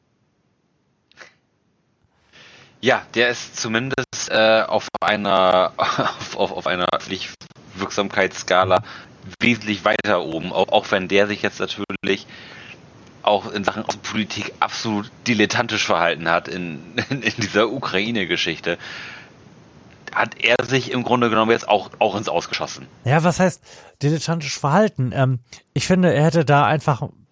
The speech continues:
Speaker 2: bisschen offensiver sein können und sagen können, ja, Entschuldigung,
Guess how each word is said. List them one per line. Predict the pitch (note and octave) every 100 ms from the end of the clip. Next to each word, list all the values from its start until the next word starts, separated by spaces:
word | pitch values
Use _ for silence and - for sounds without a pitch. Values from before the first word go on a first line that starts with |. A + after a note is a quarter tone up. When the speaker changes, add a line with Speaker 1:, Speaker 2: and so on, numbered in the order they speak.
| -
Speaker 2:
bisschen | E3 - B2
offensiver | - C3+ A#2+ D3 G#3 D#3+ G#2+
sein | A2+ G#2
können | G2 A2+ C3+ - - -
und | A#2+
sagen | C#3+ B2+
können, | C#3+ D3+
ja, | - C3 B2+
Entschuldigung, | B2+ B2+ B2+ D3 C#3+